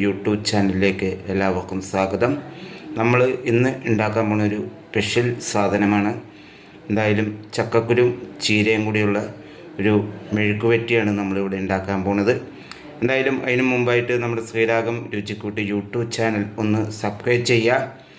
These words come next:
നോട്ടിഫിക്കേഷൻ കിട്ടാൻ വേണ്ടി ബെൽ ബട്ടൺ അമർത്തുക. വീഡിയോ ഇഷ്ടപ്പെട്ടാൽ ലൈക്ക് ചെയ്യുക, കമന്റ് ചെയ്യുക, ഷെയർ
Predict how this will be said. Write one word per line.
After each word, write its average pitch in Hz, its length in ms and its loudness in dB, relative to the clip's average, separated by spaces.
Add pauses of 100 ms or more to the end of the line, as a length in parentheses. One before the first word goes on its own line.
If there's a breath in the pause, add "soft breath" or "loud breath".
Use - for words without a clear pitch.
(240 loud breath)
നോട്ടിഫിക്കേഷൻ 117 680 2
കിട്ടാൻ 110 280 -2
വേണ്ടി 104 240 0
ബെൽ 101 200 -2
ബട്ടൺ 110 300 0
അമർത്തുക. 110 300 -2 (580 loud breath)
വീഡിയോ 131 220 4 (120)
ഇഷ്ടപ്പെട്ടാൽ 120 520 0 (120)
ലൈക്ക് 110 260 -2 (120)
ചെയ്യുക, 107 420 2
കമന്റ് 104 380 0
ചെയ്യുക, 101 340 -2
ഷെയർ 101 260 0